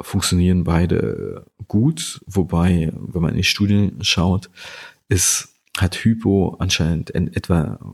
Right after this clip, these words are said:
oder etwas weniger postoperative Sensibilitäten als Eisen- und drei-Sulfat. Wer, ähm, dann gibt's natürlich noch, ähm, Kochsalz, dass man einfach mit Kochsalz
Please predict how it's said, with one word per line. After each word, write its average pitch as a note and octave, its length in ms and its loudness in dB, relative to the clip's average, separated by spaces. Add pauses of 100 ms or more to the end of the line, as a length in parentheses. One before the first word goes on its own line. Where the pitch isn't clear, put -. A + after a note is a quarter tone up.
oder F2+ 200 -4
etwas - 340 -2
weniger F#2+ 420 4 (220)
postoperative E2+ 1120 0
Sensibilitäten F#2 880 0
als - 540 -2 (340)
Eisen- E2 200 0
und D#2+ 60 0
drei-Sulfat. - 680 0 (2250)
Wer, F#2+ 440 2
ähm, C2+ 460 0
dann F#2+ 160 2
gibt's - 240 0
natürlich G2 400 2
noch, F#2 280 0 (420)
ähm, C2 460 0
Kochsalz, C3+ 460 2
dass - 180 0
man E2 120 2
einfach F2+ 540 0
mit - 400 -8
Kochsalz G2+ 840 0